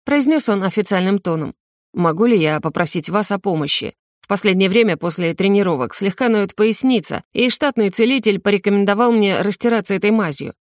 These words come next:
Но, сами понимаете, делать это самостоятельно несколько неудобно». «Ах ты хитрая пятнистая морда!» про себя восхитилась Элис.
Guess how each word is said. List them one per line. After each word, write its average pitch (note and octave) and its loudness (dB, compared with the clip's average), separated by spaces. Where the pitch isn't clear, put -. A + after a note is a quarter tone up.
Но, F3+ 2
сами A3 0
понимаете, F3+ 0
делать F#3+ 0
это F3 -2
самостоятельно F3+ 0
несколько G3 0
неудобно». E3+ -2
«Ах D4+ -4
ты E4 -2
хитрая D#4+ 0
пятнистая D#4+ -2
морда!» A3 0
про G3 -2
себя G3+ 0
восхитилась F3+ -2
Элис. - -8